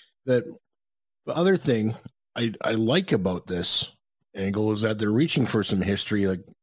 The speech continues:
Miz and, and, or not Miz, um, Johnny and, and Dexter had, have a lot of history in, in N X T, and they're trying to tie all that together, which is great. It's <clears throat> more long-term storytelling. It's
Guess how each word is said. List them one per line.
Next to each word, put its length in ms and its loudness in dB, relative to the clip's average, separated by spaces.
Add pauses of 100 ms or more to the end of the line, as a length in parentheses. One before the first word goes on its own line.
(460)
Miz 280 2
and, 260 2
and, 340 -2
or 80 -4
not 260 -4
Miz, 480 -4
um, 360 -4
Johnny 360 2
and, 240 -2
and 340 -4 (640)
Dexter 400 -2
had, 220 0 (120)
have 140 0
a 60 -4
lot 200 -2
of 60 -2
history 460 0
in, 120 -2
in 160 -4
N 160 -2
X 180 -6
T, 280 -6 (420)
and 80 -2
they're 80 2
trying 200 2
to 60 2
tie 220 0
all 140 2
that 180 0
together, 380 -2
which 200 0
is 100 0
great. 340 -4 (400)
It's 340 -4 (880)
<clears throat> 120 2
more 240 4
long-term 540 0
storytelling. 800 0 (360)
It's 360 -4